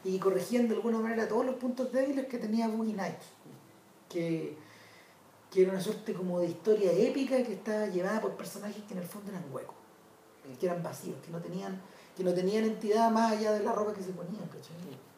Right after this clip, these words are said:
Speaker 2: O sea, que, claro, no, más que fuera, más que, claro, eran huecos, que era una, era una historia familiar donde en realidad lo que mandaba era tu,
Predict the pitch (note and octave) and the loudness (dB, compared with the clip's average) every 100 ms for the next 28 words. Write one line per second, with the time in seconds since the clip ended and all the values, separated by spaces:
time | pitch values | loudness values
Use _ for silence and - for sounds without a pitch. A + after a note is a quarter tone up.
0 | - - - - - - - - - - | -20 -20 -20 -20 -20 -20 -20 -20 -20 -20
1 | - - - - - - - A3+ - - | -20 -20 -20 -20 -20 -20 -2 2 2 -2
2 | - - F#3 D#3 F3 F3+ D3+ C3+ D3 F#3 | -12 -4 0 0 0 -6 -10 -14 -4 -4
3 | F#3+ G#3 F#3 E3 E3+ F3+ - - - D3+ | -2 -6 -8 -6 -8 -12 -14 -10 0 2
4 | A#2+ F3 F3+ E3 - F3+ - E3 F#3+ F#3+ | 4 0 -2 -2 -4 -8 -8 -6 -4 0
5 | F3+ F3 F#3+ F#3 - F#3+ F3+ E3+ D3+ C#3+ | 2 2 2 0 0 -4 -2 -2 2 2
6 | - D3+ D3+ C#3+ D#3 D3+ D#3+ D#3+ D3 D3+ | 2 -4 -4 -2 0 0 0 -2 0 2
7 | D#3+ D3+ - - | 2 2 -2 -4